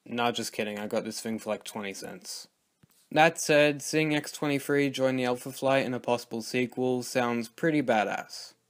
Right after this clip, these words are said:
I should also probably talk about the Deadpool two teaser that played before the film for most people.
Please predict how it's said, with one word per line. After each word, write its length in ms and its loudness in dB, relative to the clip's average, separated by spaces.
I 100 6
should 220 4
also 340 8
probably 340 4
talk 320 4
about 280 6
the 60 0
Deadpool 460 0
two 220 0
teaser 420 0
that 200 4
played 260 2
before 300 0
the 60 -2
film 300 0
for 120 -8
most 320 -2
people. 480 -2